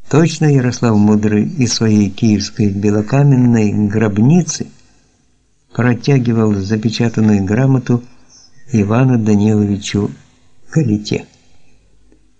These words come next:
Исторические судьбы трёх великих братских восточнославянских народов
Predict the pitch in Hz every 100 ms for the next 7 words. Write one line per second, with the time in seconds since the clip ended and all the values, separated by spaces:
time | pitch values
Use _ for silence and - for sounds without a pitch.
0 | _ _ _ _ _ _ - _ _ -
1 | - - - 175 196 - - 151 147 165
2 | 139 131 127 - 127 123 - 110 110 107
3 | 110 98 98 110 107 - 107 104 - -
4 | _ _ _ _ _ _ _ _ _ _
5 | _ _ _ _ - 110 113 - 147 143
6 | 143 139 139 131 139 131 - 110 - 110
7 | 107 147 156 151